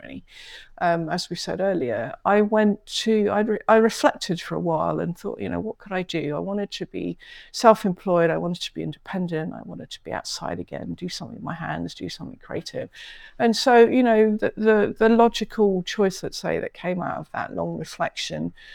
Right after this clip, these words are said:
was to become a garden designer. So I retrained, um, something quite sort of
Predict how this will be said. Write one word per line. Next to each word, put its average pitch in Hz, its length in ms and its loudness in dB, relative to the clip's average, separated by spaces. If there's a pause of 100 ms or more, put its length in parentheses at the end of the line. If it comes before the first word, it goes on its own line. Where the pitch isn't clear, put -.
(240)
was 214 360 6
to - 120 -6
become 226 260 -2
a 226 80 0
garden 262 320 4
designer. 151 560 -6 (320)
So 180 520 0
I 180 120 -2
retrained, 202 880 -4 (460)
um, 185 500 -2
something 190 560 -4
quite 190 480 0 (200)
sort 196 220 -4
of 180 200 -2